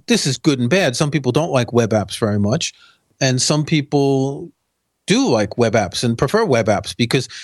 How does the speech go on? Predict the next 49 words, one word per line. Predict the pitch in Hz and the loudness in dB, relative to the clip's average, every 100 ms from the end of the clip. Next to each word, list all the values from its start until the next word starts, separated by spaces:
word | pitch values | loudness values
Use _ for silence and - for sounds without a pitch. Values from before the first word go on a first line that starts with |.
| - | -6
instead | 135 - 165 | -4 0 0
of | 147 | 0
having | 156 151 143 127 123 | 0 0 0 0 -4
lots | 139 135 - - | -2 0 0 -4
of | 120 | 0
little | 123 120 | 2 2
apps | 135 135 - | 2 -2 -4
on | 127 117 | -2 0
your | 113 | -2
computer, | 131 160 214 | -2 0 0
you | 127 | 0
just | 127 | 0
have | 151 143 | -2 0
bookmarks. | 226 - 98 - - - _ _ _ _ - | -2 -2 -4 -4 -12 -16 _ _ _ _ -4
I | 175 | -2
mean, | 180 | -2
you | 156 175 | 0 2
need | 190 214 | 2 2
to | 214 | 0
buy | 196 196 | 2 2
into | 208 208 196 | 0 2 0
that | 160 - | 0 -2
concept | 214 202 - 98 - | 0 0 -2 -4 -6
here. | 98 69 - _ - - - | -10 -10 -14 _ -20 -20 -14
For | - 147 | -2 0
example, | 139 151 165 127 117 | 2 0 0 -2 -2
there | 135 131 | 0 0
is | 143 147 | 0 0
no | 147 143 | 0 0
email | 143 151 151 143 127 | 0 0 2 0 0
app, | 131 110 - - - _ _ _ _ | -2 -4 -8 -18 -20 _ _ _ _
right? | 95 104 143 - _ | -6 -2 -2 -4 _
You | - 110 123 127 | -10 -2 0 0
go | 117 123 127 | 2 2 2
to | |
Gmail | 117 139 127 123 113 | 0 0 2 2 2
on | 110 | 2
the | 135 | 2
web | 190 160 104 | 2 2 0
or | - 113 | 0 0
you | 107 107 | 2 -2
go | - 104 | 0 -2
to | 101 | 0
your | 107 | 0
iCloud | 131 147 - 117 104 | 0 0 0 0 2
email | 101 98 95 | 0 0 0
on | 92 | -2
the | 92 | -2
web. | 90 80 - | -2 -4 -8